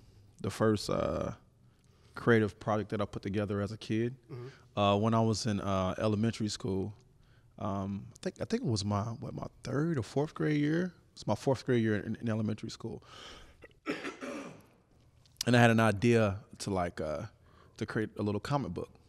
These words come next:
Speaker 1: And, like, hip hop was always something I loved, right? I always liked M Cs and rapping. Like, Tribe Called Quest was my shit at the time, right?
Speaker 2: Mm-hmm, mm-hmm.
Speaker 1: So I was like, "Yo, man, like, I, I wanna do, like, something concerning hip hop." And,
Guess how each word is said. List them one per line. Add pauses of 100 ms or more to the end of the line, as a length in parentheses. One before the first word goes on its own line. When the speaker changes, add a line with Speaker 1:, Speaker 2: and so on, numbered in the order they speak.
(180)
Speaker 1:
And,
like,
hip
hop
was
always
something
I
loved,
right?
I
always
liked
M
Cs
and
rapping.
Like,
Tribe
Called
Quest
was
my
shit
at
the
time,
right?
Speaker 2:
Mm-hmm,
mm-hmm.
Speaker 1:
So
I
was
like,
"Yo,
man,
like,
I,
I
wanna
do,
like,
something (380)
concerning
hip
hop."
And,